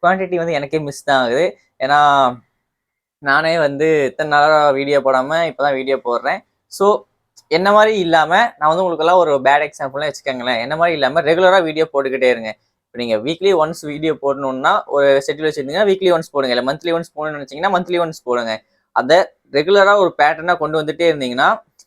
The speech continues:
YouTube-ஓட அல்காரிதம் வந்து, "ஓகே, இவர் இப்ப வீடியோ போடுவாரு, இவருக்கு இப்ப வியூஸ் நம்ம கொடுக்கலாம்" அப்படிங்கிற மாதிரி அந்த அல்காரிதம் வந்து உங்களுக்கு ஏத்த மாதிரி செட் ஆயிக்கும்.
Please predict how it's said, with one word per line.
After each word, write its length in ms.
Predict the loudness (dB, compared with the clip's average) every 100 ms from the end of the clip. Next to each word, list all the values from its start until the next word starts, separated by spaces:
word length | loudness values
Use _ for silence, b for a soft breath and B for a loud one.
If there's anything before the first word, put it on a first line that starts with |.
| b _ -8
YouTube-ஓட 440 | -2 2 4 4 4
அல்காரிதம் 320 | 4 4 2
வந்து, 260 | -4 -2
"ஓகே, 120 | -2 0
இவர் 200 | 0 0
இப்ப 240 | -2 -2
வீடியோ 240 | 0 0
போடுவாரு, 540 | 0 0 2 4 4 4 -2 b b
இவருக்கு 140 | -6 -4
இப்ப 380 | -6 -2 0
வியூஸ் 260 | 2 0 0
நம்ம 180 | -2 -4
கொடுக்கலாம்" 440 | -2 -4 0 2
அப்படிங்கிற 420 | 2 0 -4 -4 0
மாதிரி 300 | 0 0 -4 _ -10
அந்த 240 | -2 0
அல்காரிதம் 460 | 2 2 2 2 -2
வந்து 260 | -2 -2
உங்களுக்கு 280 | 0 0 0
ஏத்த 140 | 0
மாதிரி 200 | 0 0
செட் 280 | -2 -4 0
ஆயிக்கும். 300 | 2 0 -6